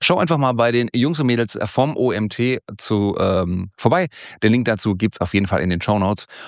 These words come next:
Und Grüße gehen raus an Mario Jung, den Organisator, und an alle anderen lieben Menschen, die ich getroffen habe. Und natürlich meine lieben Kollegen aus dem Expertenrat. So. K I war natürlich auch auf dem O M T Summit ein Riesenthema.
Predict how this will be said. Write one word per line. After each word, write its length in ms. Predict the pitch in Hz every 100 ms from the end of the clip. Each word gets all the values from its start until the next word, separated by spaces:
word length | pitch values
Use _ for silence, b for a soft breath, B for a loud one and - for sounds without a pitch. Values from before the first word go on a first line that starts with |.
| B -
Und 160 | 135
Grüße 260 | 170 240 190
gehen 160 | 170
raus 320 | 135 131 135 - _
an 260 | 113 131 143 107
Mario 460 | 107 127 143 139
Jung, 260 | 123 123 127
den 160 | 107
Organisator, 680 | 101 104 107 95 101 104 -
und 160 | 123 127
an 100 | 117
alle 240 | 127 139 -
anderen 320 | 135 123 117
lieben 240 | 123 131
Menschen, 240 | 120 113 113
die 60 |
ich 60 | 104
getroffen 400 | 107 - 110 104
habe. 260 | 101 101 95 B B -
Und 140 | 113
natürlich 400 | 113 107 104 - -
meine 340 | 90 90 95 -
lieben 340 | 78 92 104
Kollegen 380 | 107 117 123 123 -
aus 240 | 104 110
dem 200 | 87 87
Expertenrat. 920 | - - - - - 73 - - - - _ _ _ _ _ _ _ _ _ 139
So. 100 | 127 - _ B B B B B B -
K 140 | -
I 260 | - 208 240 - _
war 320 | - 95 - 147
natürlich 440 | 127 113 117 107 -
auch 300 | 90 87 -
auf 240 | 78 78
dem 180 | - 87
O 140 | 80
M 80 | 80
T 180 | 85 92
Summit 420 | - 78 80 -
ein 100 | -
Riesenthema. 580 | 82 78 90 87 76